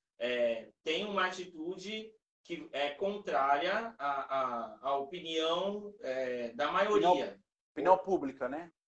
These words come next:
Speaker 1: Isso, ou da opinião de um grupo específico, né? E depois a gente vai entender essa questão, por que de um grupo específico, né? É, e aí,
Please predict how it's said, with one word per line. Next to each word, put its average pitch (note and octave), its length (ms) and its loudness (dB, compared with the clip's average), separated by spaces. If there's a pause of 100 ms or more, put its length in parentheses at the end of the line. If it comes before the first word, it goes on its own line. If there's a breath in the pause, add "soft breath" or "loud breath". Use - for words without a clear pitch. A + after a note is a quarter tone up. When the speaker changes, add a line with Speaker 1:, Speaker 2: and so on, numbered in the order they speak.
(640)
Speaker 1:
Isso, E3+ 580 -4
ou G3+ 420 2
da G3+ 180 4
opinião G#3 580 -2
de G#3 220 -4
um B3 140 0
grupo A#3 320 0
específico, - 880 -8 (240)
né? A#2+ 280 -8 (360)
E - 20 -16
depois C3+ 240 -4
a E3 60 4
gente F3 160 -4
vai E3+ 140 0
entender F3 260 -4
essa F3 180 -4
questão, D#3 340 -8
por D#3+ 140 -12
que F3 160 -2
de F#3+ 120 -8
um F3+ 60 -10
grupo E3+ 260 -6
específico, E3 680 -12
né? A#2 200 -10 (640)
É, B2 360 0 (180)
e B3+ 80 -4
aí, A3 300 0